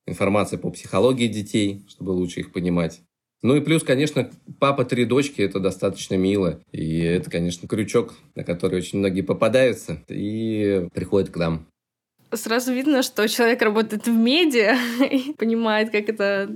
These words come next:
Speaker 2: людей начинать цеплять. Мне очень интересно, какая у вас аудитория, потому что у вас же есть еще и статистика, и какая-то возможность следить за тем, кто вас читает. Насколько много вас читает именно отцов,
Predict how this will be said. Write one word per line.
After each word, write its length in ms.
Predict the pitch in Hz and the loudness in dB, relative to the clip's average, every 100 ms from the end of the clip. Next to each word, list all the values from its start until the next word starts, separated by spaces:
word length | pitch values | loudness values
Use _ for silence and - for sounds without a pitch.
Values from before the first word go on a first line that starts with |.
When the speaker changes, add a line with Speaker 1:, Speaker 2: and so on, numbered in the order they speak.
| 220 | -12
Speaker 2:
людей 380 | 233 226 208 208 | -4 -4 0 0
начинать 560 | 202 208 - 214 202 220 | 0 -4 -2 -2 -2 -4
цеплять. 500 | 220 208 180 190 - _ _ | -10 -2 -2 -2 -8 _ _
Мне 240 | 208 233 277 | 0 2 4
очень 280 | 285 - 254 | 2 2 0
интересно, 800 | 240 240 254 330 - 339 285 262 | 0 0 0 -2 -2 0 0 0
какая 340 | 233 254 262 | -2 0 0
у 40 | 240 | 2
вас 200 | 233 233 | 0 0
аудитория, 600 | 208 208 208 339 415 277 | -2 -2 0 0 2 0
потому 340 | 220 214 208 | 0 -2 -2
что 580 | 214 - 208 202 190 - - | -4 0 2 4 2 -2 -10
у 200 | - 214 | -6 0
вас 200 | 214 208 | 2 2
же 80 | |
есть 180 | 214 220 | 0 0
еще 220 | - 220 | -2 0
и 80 | 208 | 0
статистика, 640 | 214 196 196 339 - 320 226 | 0 -2 0 0 0 0 0
и 60 | |
какая-то 400 | 196 196 196 196 | -2 -2 -2 -2
возможность 760 | 196 214 226 220 208 - - - | -2 0 0 0 -4 -8 -8 -8
следить 600 | - 214 202 247 320 - _ | -4 -6 -2 -2 -2 -6 _
за 120 | 208 | -4
тем, 200 | 208 240 | 0 -2
кто 240 | - - 226 | 0 -2 0
вас 200 | 214 214 | 0 -2
читает. 580 | 208 - 190 320 381 | -6 0 2 2 2
Насколько 520 | 240 214 - 294 349 285 | 0 -2 0 0 0 -2
много 280 | 240 262 | 0 0
вас 180 | 254 240 | -2 -2
читает 380 | - - 226 285 | -6 -2 -2 2
именно 260 | 254 220 190 | 0 0 -2
отцов, 540 | 208 - 220 220 | -6 -2 -2 -4